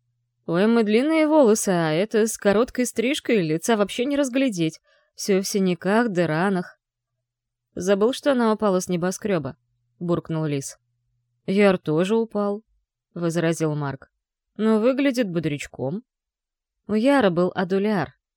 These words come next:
заметил Лис. Только магия могла объяснить воскрешение друга из мертвых и его последующее исцеление.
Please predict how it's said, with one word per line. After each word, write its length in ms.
заметил 580
Лис. 380
Только 260
магия 340
могла 340
объяснить 500
воскрешение 640
друга 260
из 140
мертвых 600
и 100
его 180
последующее 720
исцеление. 640